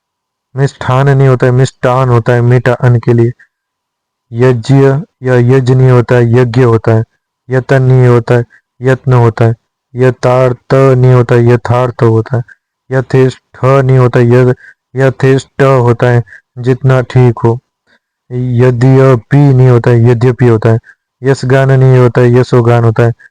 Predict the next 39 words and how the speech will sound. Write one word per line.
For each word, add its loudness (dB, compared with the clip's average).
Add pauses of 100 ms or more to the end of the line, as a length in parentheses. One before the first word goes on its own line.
(260)
यश -4
लाभ 0
नहीं 2
होता 0
है, 0
यशो 0
लाभ 0
होता 0
है। -2 (460)
याज्ञवल्क 0
नहीं 4
होता 0
है, 0 (360)
याज्ञवल्क्य 0
होता 0
है। -2 (460)
या -2
माता -2
नहीं 2
होता 0
है, 0 (340)
जा -2
माता -2
जमाई 0
होता 0
है। 0 (840)
मिहिर 0 (340)
नहीं -4
होता, 0 (340)
मिहिर 2
होता 2
है 2
सूर्य 0
चंद्र 0
के -4
लिए। 0 (480)
मुकुंद -2
नहीं 0
होता, 0